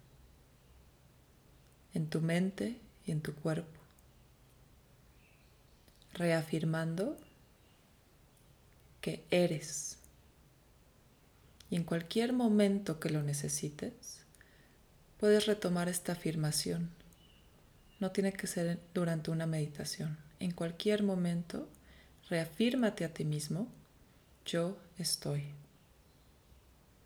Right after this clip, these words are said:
Vamos a regresar a conectar con la respiración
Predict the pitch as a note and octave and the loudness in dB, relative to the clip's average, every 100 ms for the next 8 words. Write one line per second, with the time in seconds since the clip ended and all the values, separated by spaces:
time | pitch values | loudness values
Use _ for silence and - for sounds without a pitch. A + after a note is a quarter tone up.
0 | - - - - - - - - - - | -20 -20 -20 -20 -20 -20 -20 -20 -20 -20
1 | - - - - - - - - - - | -20 -20 -20 -20 -20 -20 -20 -20 -20 -20
2 | - - F3 F3 F3 F3 E3 D#3+ D#3 E3+ | -20 -6 0 0 0 -2 0 0 0 2
3 | F#3 G3 F3 D#3 - D3+ - D#3 - D3 | 2 2 0 0 -2 -4 -2 -2 -2 -6
4 | - - D3+ - - A3+ | -4 -4 -4 -4 -2 -2